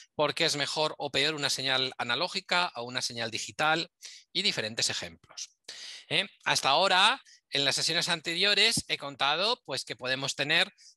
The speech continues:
diferentes elementos que hablan entre ellos por un medio de transmisión, que puede ser vía radio o vía cable, que cuando tengo que conectarlos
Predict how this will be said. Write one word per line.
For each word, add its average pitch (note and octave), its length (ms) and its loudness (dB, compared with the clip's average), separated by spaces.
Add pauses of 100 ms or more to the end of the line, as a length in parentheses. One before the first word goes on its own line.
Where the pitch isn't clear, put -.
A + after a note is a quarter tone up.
diferentes D3+ 680 0
elementos G3 840 0
que C#3+ 160 0
hablan C#3+ 280 0
entre C#3+ 260 -4
ellos D3 220 -4
por C#3+ 160 -14
un C#3 100 -10
medio C3+ 220 -2
de C3+ 80 0
transmisión, F#3+ 680 0
que C#3+ 100 -6
puede B2 200 -2
ser - 300 0
vía C3+ 280 4
radio C#3 520 0
o A#2+ 100 -10
vía A2+ 200 -2
cable, F#3+ 520 4 (760)
que F3+ 180 -2
cuando D3+ 680 -2
tengo F3+ 300 0
que E3 120 2
conectarlos E3 840 0